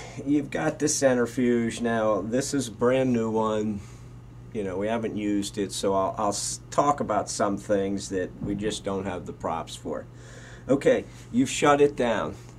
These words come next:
okay? Once it's done spinning, okay, and not till it's done, that's where the oil falls to the bottom of the bowl and drains out.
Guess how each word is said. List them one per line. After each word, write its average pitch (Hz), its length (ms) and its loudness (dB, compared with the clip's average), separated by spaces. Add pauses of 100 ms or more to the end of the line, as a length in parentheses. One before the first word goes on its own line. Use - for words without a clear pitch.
okay? 107 520 0 (340)
Once 120 440 0
it's - 220 -2
done 139 320 2
spinning, - 640 2 (1200)
okay, 107 400 -2
and 104 200 -4
not 131 240 0
till 143 220 4
it's 139 160 -2
done, 98 400 0 (320)
that's 123 260 2
where 135 160 6
the 123 160 8
oil 127 440 8 (280)
falls 127 360 6
to 151 120 2
the 127 80 2
bottom 123 420 6
of 123 160 6
the 131 60 2
bowl 110 440 4 (340)
and 107 180 2
drains 110 480 2
out. 82 280 0